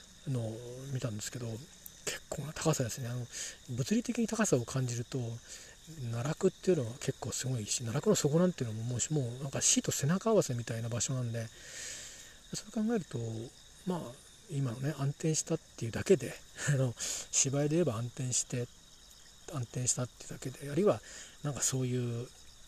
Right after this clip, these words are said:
トーンダウンした芝居が続いてるっていうだけで、まあ、この先どうなるか別に決まったわけじゃないし、あの奈落の底に落っこちちゃって怪我する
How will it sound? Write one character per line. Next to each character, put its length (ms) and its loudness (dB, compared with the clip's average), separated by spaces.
ト 140 2
ー 60 4
ン 80 2
ダ 120 4
ウ 80 2
ン 40 0
し 100 0
た 120 -4
芝 220 2
居 20 0
が 60 -2
続 140 -4
い 60 -4
て 80 -8
る 80 0
っ 20 -2
て 200 -6
い 20 2
う 20 -6
だ 120 -6
け 140 -6
で、 220 -6
ま 180 2
あ、 40 0
こ 160 -4
の 60 0
先 220 0
ど 140 4
う 40 -2
な 80 4
る 80 -2
か 80 -8
別 120 -8
に 60 -2
決 140 2
ま 80 0
っ 20 -2
た 140 0
わ 80 2
け 80 -4
じ 80 -4
ゃ 20 -6
な 140 -4
い 100 -2
し、 300 -2
あ 80 -2
の 100 2
奈 140 0
落 180 0
の 60 6
底 180 2
に 80 6
落 80 6
っ 60 -4
こ 120 4
ち 100 4
ち 60 4
ゃ 40 0
っ 20 -4
て 200 -8
怪 180 -2
我 80 2
す 120 0
る 120 -4